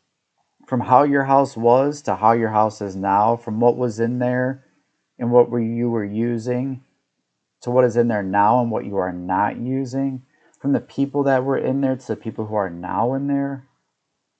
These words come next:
All this is going on, and addiction's at the door and saying all these things to you, and then th-, that moment hits, and you are not dealing with the distress, so that that's growing.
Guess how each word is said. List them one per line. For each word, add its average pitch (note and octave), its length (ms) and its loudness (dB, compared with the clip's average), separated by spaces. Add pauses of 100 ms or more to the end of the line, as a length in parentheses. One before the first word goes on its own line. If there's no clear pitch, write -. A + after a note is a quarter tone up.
(520)
All C#3+ 220 8
this F3 180 -2
is D#3+ 100 -6
going D#3 320 2
on, F2+ 280 0
and - 80 -8
addiction's B2+ 520 -4
at B2 140 2
the B2+ 80 -4
door G2+ 320 -2
and F#2 100 -12
saying A#2 240 0
all A2 200 6
these C#3 240 0
things C3 300 -4
to - 140 -10
you, F2+ 140 -6
and F#2 80 -6
then A#2+ 220 -2
th-, B2 140 -6
that G#2+ 280 0
moment D3 680 0 (140)
hits, - 560 -6 (1040)
and C3+ 200 2
you E3 280 2
are A2+ 560 4 (400)
not C#3 400 4
dealing D#3 340 0
with A2+ 200 -4
the G#2 180 -2
distress, F#2+ 720 -4
so - 120 -4
that A2 200 0
that's A#2 240 0
growing. G2+ 920 0